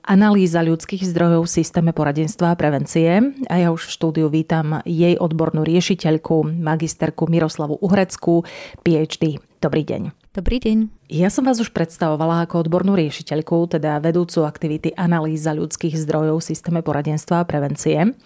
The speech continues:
Speaker 1: Mohli by ste nám ale na začiatok objasniť, čo bolo cieľom a úlohou vášho tímu?
Speaker 2: Tak cieľom našej aktivity, ako už z jej samotného názvu vlastne vyplýva,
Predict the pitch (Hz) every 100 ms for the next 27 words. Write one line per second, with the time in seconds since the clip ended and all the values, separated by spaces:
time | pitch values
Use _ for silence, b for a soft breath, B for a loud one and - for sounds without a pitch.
0 | B B B B B - 175 247 262 262
1 | 311 262 202 208 175 165 175 190 180 170
2 | 190 175 170 - 175 160 - - - 196
3 | 180 180 185 - 170 156 165 160 180 -
4 | - 160 185 170 160 165 175 175 156 160
5 | 175 170 151 156 302 - _ - 226 -
6 | - 233 214 277 247 208 - 233 185 -
7 | 185 180 190 220 240 311 - - 180 -
8 | 185 175 175 - - 180 160 170 170 165
9 | 175 160 - 175 156 160 180 151 151 -
10 | 160 208 185 170 165 175